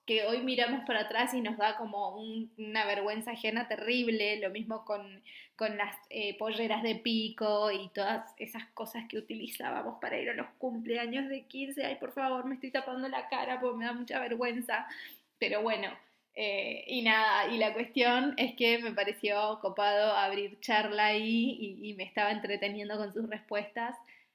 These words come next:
Eh, pero bueno, tengo que ponerme a grabar también porque si no, no largo el celu y, no, y al final no grabo el episodio. Y quería grabar el episodio, pero bueno, hoy hablando banalidades, porque no podemos hacer todos los episodios hablando en serio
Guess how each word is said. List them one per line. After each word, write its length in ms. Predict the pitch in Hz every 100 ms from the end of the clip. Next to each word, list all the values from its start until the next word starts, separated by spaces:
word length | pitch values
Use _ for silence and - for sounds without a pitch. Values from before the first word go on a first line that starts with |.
| _ -
Eh, 320 | 202 208 208 196
pero 180 | 196
bueno, 260 | 202 202 190
tengo 220 | 196 233
que 80 | 233
ponerme 340 | 214 220 233
a 40 | 226
grabar 340 | 214 226 233
también 380 | 240 240 262 269
porque 180 | 226 226
si 120 | 240
no, 120 | 233
no 140 | 254 233
largo 260 | 226 233
el 140 | 233 226
celu 280 | 240 247
y, 200 | 262 247
no, 180 | 214 214
y 160 | 202 202
al 140 | 196
final 340 | 196 220 226 240
no 120 | 240
grabo 240 | 226 233
el 80 | 220
episodio. 680 | 214 226 247 311 247 208 196
Y 260 | 196 190 -
quería 400 | 233 202 254 269
grabar 340 | 262 208 208
el 120 | 240 240
episodio, 760 | 196 233 226 226 226 226 254 - - _ -
pero 280 | 269 320 214
bueno, 400 | 214 190 190 -
hoy 180 | 226 285
hablando 540 | 254 208 220 269 262 208
banalidades, 1120 | 202 190 196 220 226 190 185 175 180 - -
porque 200 | 226 226
no 200 | 226 294
podemos 640 | 320 311 294 277 220 220 -
hacer 400 | 202 220 208 202
todos 260 | 220 226
los 200 | 233 220
episodios 680 | 202 208 220 214 208 214 220
hablando 380 | 196 190 196 208
en 160 | 214
serio 840 | - 220 214 220 226 226 214 226